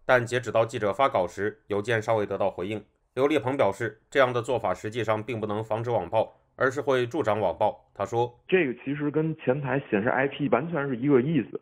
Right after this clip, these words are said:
Speaker 2: 就是要把你的在前台上的匿名性给禁掉。你要面对的不仅仅是网站的审查人员，不仅仅要面对的网警，你要面对所有的爱国网民，他们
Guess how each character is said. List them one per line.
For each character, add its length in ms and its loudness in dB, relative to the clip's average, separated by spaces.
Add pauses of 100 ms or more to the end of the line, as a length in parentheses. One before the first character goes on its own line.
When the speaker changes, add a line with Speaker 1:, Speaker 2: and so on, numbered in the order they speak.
(140)
Speaker 2:
就 140 6
是 140 6
要 220 4
把 120 -2
你 160 -10
的 220 -2
在 100 4 (100)
前 200 -2
台 200 -2
上 220 -4
的 200 -6
匿 220 2
名 300 -4
性 160 2
给 160 -4 (100)
禁 200 0
掉。 180 2
你 120 0
要 140 4
面 300 -2
对 160 0
的 60 -2
不 260 0
仅 100 -6 (240)
仅 160 0 (120)
是 340 2 (120)
网 260 -2
站 200 0
的 80 -8
审 300 -10
查 220 -4
人 260 -4
员， 80 -12 (240)
不 100 4
仅 240 4
仅 360 -2
要 100 0
面 180 2
对 160 6
的 80 2
网 300 0
警， 100 -8 (300)
你 80 -2
要 160 2
面 260 2
对 140 0
所 380 2
有 200 0
的 120 0
爱 200 -2
国 220 -4
网 100 -10 (140)
民， 300 -8
他 160 0
们 100 -8